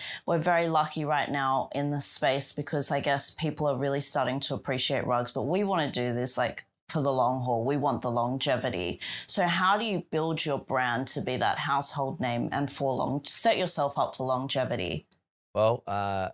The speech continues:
Speaker 2: I'd like to say good start is being on my podcast, but, uh, it's a, it's,
Speaker 1: <laughs>
Speaker 2: it, it's, it, well, it is about this. It's about, you've got a story, and it's about continually
Speaker 1: Mm-hmm.
Speaker 2: getting onto every single platform and telling the story over and over and over again. So you've got to be the place. When I think of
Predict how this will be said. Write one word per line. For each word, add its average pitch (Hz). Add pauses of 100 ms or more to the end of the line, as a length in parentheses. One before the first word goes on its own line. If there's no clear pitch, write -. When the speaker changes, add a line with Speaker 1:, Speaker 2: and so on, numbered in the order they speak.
(140)
Speaker 2:
I'd 95
like 85
to 71
say 80
good 76
start 78
is 71
being 80
on 76
my 65
podcast, 82
but, 98
uh, 104 (440)
it's 131
a, 139
it's, -
Speaker 1:
<laughs> 208
Speaker 2:
it, 185 (180)
it's, - (100)
it, 160
well, 151
it 147
is 175
about 139
this. 98
It's -
about, 113 (340)
you've 101
got 117
a 127
story, 101 (540)
and 113
it's 101
about 104
continually 87
Speaker 1:
Mm-hmm. 95
Speaker 2:
getting 98
onto 92
every 104
single 98
platform 90 (320)
and 87
telling 87
the 76
story 90
over 85
and 76
over 80
and 76
over 92
again. 76
So 104 (340)
you've 160
got 151
to 117
be 110
the 98
place. 98
When 107
I 131
think 131
of 92